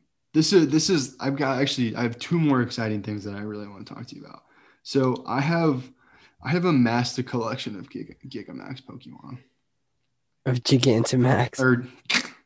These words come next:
Speaker 1: yeah, Gigantamax. I have, I have five now.
Speaker 2: What? Which ones do you have?
Speaker 1: So the last time we, we talked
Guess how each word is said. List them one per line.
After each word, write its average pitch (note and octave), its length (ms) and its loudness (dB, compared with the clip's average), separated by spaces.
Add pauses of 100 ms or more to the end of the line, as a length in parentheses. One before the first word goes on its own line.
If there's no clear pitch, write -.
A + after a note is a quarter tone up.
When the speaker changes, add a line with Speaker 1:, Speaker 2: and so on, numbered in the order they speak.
(100)
Speaker 1:
yeah, A#2+ 340 -6 (100)
Gigantamax. A#2+ 1080 -8 (580)
I B2 60 -4
have, B2 560 0
I - 100 -10
have B2+ 340 -6
five G2 400 -10
now. - 380 -16 (840)
Speaker 2:
What? B2 680 2 (100)
Which C3 240 2
ones D3 200 8
do C#3+ 100 6
you C3 120 8
have? B2+ 320 2 (140)
Speaker 1:
So D#3 420 4
the C#3+ 140 2
last C#3 360 0
time F3 180 -2
we, D3+ 120 2 (240)
we C3 380 2
talked - 760 -6